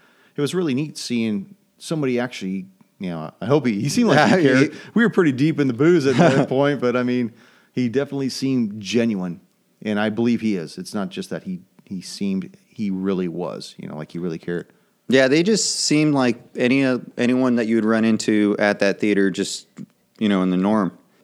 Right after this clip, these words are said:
Speaker 1: I mean, they're really great people. Just like Dan at, uh, Radio Free Borderlands.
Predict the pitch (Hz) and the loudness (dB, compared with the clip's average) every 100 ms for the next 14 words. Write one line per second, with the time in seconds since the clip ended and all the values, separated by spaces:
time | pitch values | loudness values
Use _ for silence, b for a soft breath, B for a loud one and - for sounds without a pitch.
0 | - 95 92 101 98 87 90 85 - 90 | -12 -10 -8 -6 -6 -6 -10 -14 -16 -16
1 | 85 - b b b b b - 123 123 | -18 -18 b b b b b -6 -2 -2
2 | 101 98 95 101 90 82 87 80 80 85 | -2 -2 -2 -2 -2 -4 -4 -4 -4 -4
3 | 95 92 87 98 90 82 95 92 87 85 | -2 -2 -4 -6 -6 -6 -6 -4 -6 -8
4 | 85 90 - | -10 -14 -18